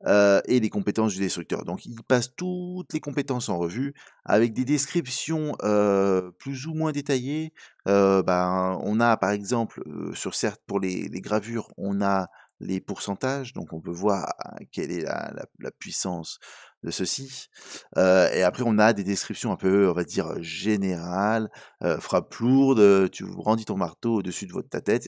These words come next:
et tu frappes le sol avec une force gravitationnelle gigantesque pour infliger des dégâts.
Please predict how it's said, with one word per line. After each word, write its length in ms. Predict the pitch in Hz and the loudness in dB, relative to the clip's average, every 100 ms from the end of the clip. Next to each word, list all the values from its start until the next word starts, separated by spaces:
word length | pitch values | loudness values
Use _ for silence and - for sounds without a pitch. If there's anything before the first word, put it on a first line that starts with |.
| - | -4
et 140 | 113 | -4
tu 160 | 113 - | -4 -10
frappes 340 | - 104 - | -4 -4 -4
le 80 | 131 | -8
sol 300 | 113 110 113 | -2 2 2
avec 420 | - 92 95 - | 2 0 -4 -6
une 100 | 92 | -14
force 380 | 85 107 107 - | -4 -2 -2 -4
gravitationnelle 600 | 95 87 87 - 95 104 | -6 -6 -6 -8 -4 -4
gigantesque 580 | 95 95 92 - 98 - - - - | -4 -6 -6 -4 -2 -4 -8 -20 -8
pour 140 | 90 | -4
infliger 300 | 92 90 113 | -4 -2 -2
des 100 | 101 | 0
dégâts. 240 | 95 82 | -2 -4